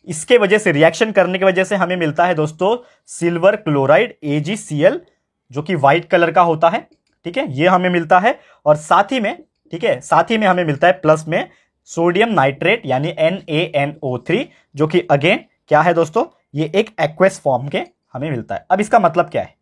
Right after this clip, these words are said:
अब इसका मतलब क्या है, इसको समझो। <coughs> ठीक है, इसका मतलब समझो। <coughs> देखो,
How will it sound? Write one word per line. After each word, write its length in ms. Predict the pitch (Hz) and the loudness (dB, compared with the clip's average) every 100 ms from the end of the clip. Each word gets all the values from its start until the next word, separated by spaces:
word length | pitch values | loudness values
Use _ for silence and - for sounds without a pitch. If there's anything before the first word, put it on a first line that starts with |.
| _ _ _ _ _ _ _ - | _ _ _ _ _ _ _ -8
अब 80 | 147 | -4
इसका 180 | 156 190 | 0 2
मतलब 280 | 156 170 | 2 0
क्या 100 | 160 | 0
है, 40 | 156 | -2
इसको 160 | 160 | -2
समझो। 360 | 160 120 104 - _ _ _ _ | -6 -6 -8 -14 _ _ _ _
<coughs> 60 | - - - 247 - 240 165 - _ _ _ _ _ _ - - 640 320 262 214 147 - _ _ _ _ _ _ _ - | -14 -12 -8 -6 -2 -2 -2 -12 _ _ _ _ _ _ -2 -2 0 -2 -4 -6 -10 -16 _ _ _ _ _ _ _ -12
ठीक 120 | 131 | -6
है, 200 | 175 156 - _ _ _ _ _ - | -6 -6 -16 _ _ _ _ _ -10
इसका 180 | 151 190 | 0 2
मतलब 240 | 175 180 | 4 2
समझो। 240 | 160 127 113 _ _ 226 | 0 -4 -6 _ _ -10
<coughs> 0 | 185 143 _ _ _ _ _ _ _ _ _ - | -8 -12 _ _ _ _ _ _ _ _ _ 0
देखो, 340 | 165 135 - | 0 0 -4